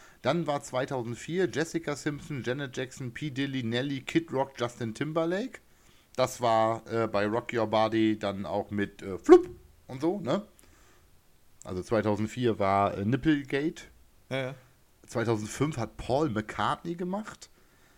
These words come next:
Speaker 1: Zweitausendsechs die Rolling Stones. Zweitausendsieben Prince. Also Entschuldigung,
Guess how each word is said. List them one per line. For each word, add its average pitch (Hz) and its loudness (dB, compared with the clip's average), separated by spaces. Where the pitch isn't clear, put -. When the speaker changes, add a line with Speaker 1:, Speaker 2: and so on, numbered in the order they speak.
Speaker 1:
Zweitausendsechs 120 -2
die 120 -2
Rolling 107 2
Stones. 143 0
Zweitausendsieben 113 -4
Prince. 180 0
Also 110 0
Entschuldigung, 110 -2